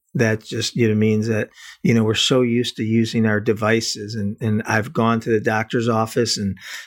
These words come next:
be waiting to be taken and I'll check my phone and all the apps and news and E S P N and, you know, social media, all that stuff.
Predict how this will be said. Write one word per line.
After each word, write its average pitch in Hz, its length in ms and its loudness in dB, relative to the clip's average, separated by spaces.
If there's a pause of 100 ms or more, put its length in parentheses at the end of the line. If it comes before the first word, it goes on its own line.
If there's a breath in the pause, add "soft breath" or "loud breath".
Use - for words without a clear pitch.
be 113 120 6
waiting 113 420 2
to 107 180 2
be 104 180 -4
taken 117 460 0
and 107 180 0
I'll 98 100 -6
check - 360 -2
my 110 100 0
phone 113 420 0
and 101 140 -2
all 110 220 0
the 104 320 -2
apps 117 480 0
and 92 340 -8 (320 loud breath)
news 127 680 2
and 101 120 -4
E 139 160 2
S 127 160 -2
P - 240 -4
N 127 300 2
and, 98 360 -8
you 113 160 -6
know, 110 60 -8
social 139 480 0
media, 131 260 2
all 131 120 0
that 131 240 2
stuff. 131 240 -4